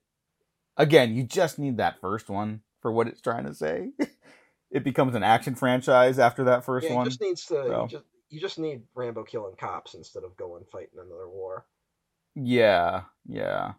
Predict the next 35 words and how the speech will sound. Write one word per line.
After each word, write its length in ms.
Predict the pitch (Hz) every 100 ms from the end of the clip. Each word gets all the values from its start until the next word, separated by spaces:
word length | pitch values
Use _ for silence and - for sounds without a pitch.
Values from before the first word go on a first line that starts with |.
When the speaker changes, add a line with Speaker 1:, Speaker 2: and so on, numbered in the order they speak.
| _ -
Speaker 2:
You 100 | 120
know 80 | 131
what? 280 | 135 147 117
I 60 |
just, 380 | 104 107 117 - _ -
oh 180 | 101 95
shit. 480 | - - 95 90 - _ _ _ _ _ _ _ 131
You 60 |
know 80 | 175
that 120 | 175
thing 140 | 117 104
I 60 |
talked 300 | - 151 -
about, 360 | 151 147 147 - _ _
like, 160 | 127 120
two 120 | -
minutes 260 | 139 139 -
ago 300 | 151 147 156
<laughs> 40 | -
about 300 | - 120 - _ _ _
Speaker 1:
Uh-huh. 160 | 110 101
Speaker 2:
premises 320 | 101 110 135
and 100 | 120
plots? 600 | - 135 170 165 - - _ _ _ _ _ _
Speaker 1:
Yeah. 320 | - - - - -
Speaker 2:
One 220 | 135 147
just 240 | 151 -
clicked. 500 | - 160 117 - - _ _ _ _ _ _ _ -
Speaker 1:
Uh-huh. 320 | 101 98 98 -
Speaker 2:
One 240 | 110 143 131
really 320 | 131 127 120
good 180 | 117 107
one 180 | 101 101
just 180 | 95
clicked. 480 | - 101 92 - -